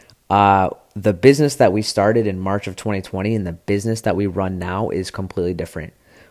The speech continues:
What it's evolved into, we serve different types of people. We, we, uh, we offer different services.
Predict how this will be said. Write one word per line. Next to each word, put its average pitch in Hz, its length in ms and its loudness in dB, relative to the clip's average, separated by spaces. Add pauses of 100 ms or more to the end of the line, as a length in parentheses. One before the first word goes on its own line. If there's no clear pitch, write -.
What 95 440 2
it's 107 200 -2
evolved 98 540 2
into, 104 420 -2
we 104 220 -6
serve 101 400 -2
different 98 280 -6
types 95 220 -6
of - 80 -16
people. 110 540 -4
We, 95 580 -4 (380)
we, 95 280 -4 (160)
uh, 95 320 -2
we 101 160 -4
offer 95 260 -2
different 95 340 -6
services. 110 680 -4